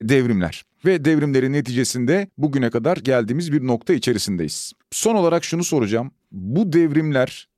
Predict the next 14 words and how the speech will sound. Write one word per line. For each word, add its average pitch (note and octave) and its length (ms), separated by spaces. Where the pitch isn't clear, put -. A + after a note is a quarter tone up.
şu - 240
anda C#3 420
hayatımızda C#3 760
tam D#3+ 340
anlamıyla C#3+ 640
var C3 180
olabiliyor C3+ 520
mu? G2 240
Veya C#3+ 360
bunu C#3+ 260
daha C3+ 200
fazla C3+ 340
yaşatabilmek C#3 640
için D3+ 260